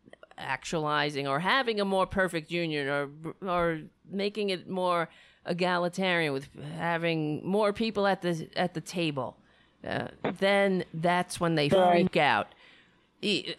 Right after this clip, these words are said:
Speaker 1: up and until, up and including, I should say, a freaking violent insurrection, and they're still advocating for it. So they're not kidding around. This has been going on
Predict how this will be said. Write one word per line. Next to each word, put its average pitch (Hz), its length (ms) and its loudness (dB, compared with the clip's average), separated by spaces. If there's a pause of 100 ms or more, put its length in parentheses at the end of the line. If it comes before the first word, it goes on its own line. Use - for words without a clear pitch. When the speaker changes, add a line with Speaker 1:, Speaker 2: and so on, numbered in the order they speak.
Speaker 1:
up - 340 0
and 240 420 2
until, 254 800 2
up 320 280 2
and 262 400 4
including, 240 680 4
I 185 100 4
should 185 200 -2
say, 190 380 2 (400)
a - 80 2
freaking 285 680 0 (100)
violent 240 640 2
insurrection, 233 960 0
and 226 260 2
they're 233 180 4
still 240 640 0
advocating 240 720 -2
for 117 260 -2
it. - 160 -10
So 202 220 0 (300)
they're 269 300 2
not 381 180 -2
kidding 247 240 -4
around. 156 540 -2
This 196 240 -2
has 190 180 -8
been 180 180 -4
going 185 300 0
on 165 340 -2